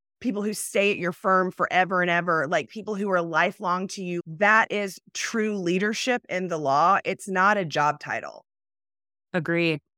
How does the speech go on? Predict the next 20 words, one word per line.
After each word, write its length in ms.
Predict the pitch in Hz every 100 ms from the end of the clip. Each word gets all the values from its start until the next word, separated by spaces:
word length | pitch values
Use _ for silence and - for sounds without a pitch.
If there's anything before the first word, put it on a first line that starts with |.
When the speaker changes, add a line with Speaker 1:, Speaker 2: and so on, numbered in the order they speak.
| _ _ _ _ _
Speaker 2:
What 200 | 185 214
is 140 | 269 277
something 400 | 233 220 214 208
that 160 | 180 -
other 280 | 170 185 170
lawyers 480 | 160 156 151 147
seem 180 | - 156
to 100 | 156
misunderstand 840 | 160 151 151 147 147 - 143 139 135
about 240 | 135 135
the 80 | 147
work 300 | 131 127 -
that 120 | - -
you 140 | 131
do? 260 | - - 156 - -
Speaker 1:
They 220 | 220 226
don't 360 | 180 196 202 -
understand 1000 | 196 185 202 - 185 180 180 175 170 156
the 220 | 156 151 170
benefit 560 | 160 180 226 277 -